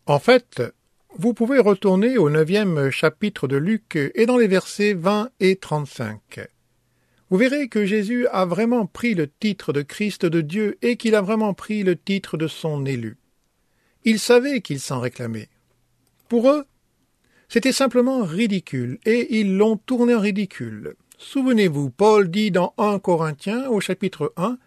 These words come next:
que le Messie crucifié est une pierre d'achoppement pour un juif. Et bien sûr, pour les gentils, c'est de la folie. Il pensait à quelqu'un qui serait pendu à un arbre selon Deutéronome, au chapitre vingt et un, des versets vingt et un à vingt-trois,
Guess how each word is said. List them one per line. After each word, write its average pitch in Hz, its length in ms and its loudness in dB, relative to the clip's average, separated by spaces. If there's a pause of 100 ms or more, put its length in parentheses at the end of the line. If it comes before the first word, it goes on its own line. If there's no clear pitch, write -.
(380)
que 269 100 -2
le 262 120 4
Messie 220 380 2
crucifié 214 720 -4
est 196 100 -4
une 190 140 0
pierre 214 320 0
d'achoppement 185 720 -2
pour 175 260 -4
un 180 80 0
juif. 170 520 -6 (600)
Et 180 80 2
bien 143 220 -2
sûr, 247 320 -2
pour 175 160 0
les 170 120 2
gentils, 185 520 -4 (220)
c'est 247 240 0
de 196 100 2
la 196 180 2
folie. 175 460 -2 (960)
Il 233 140 4
pensait 240 340 0
à 254 120 4
quelqu'un 220 520 -2
qui 202 140 -4
serait 175 260 2
pendu 175 400 -2
à 196 100 0
un 139 180 -4
arbre 202 380 0
selon 156 460 -2
Deutéronome, 170 880 0
au 147 160 0
chapitre 170 500 -2
vingt 135 300 -4
et 123 80 -6
un, 180 140 -4
des 226 100 -2
versets 165 460 -2
vingt 226 260 -2
et 208 80 -2
un 214 100 -2
à 175 120 0
vingt-trois, 143 580 -4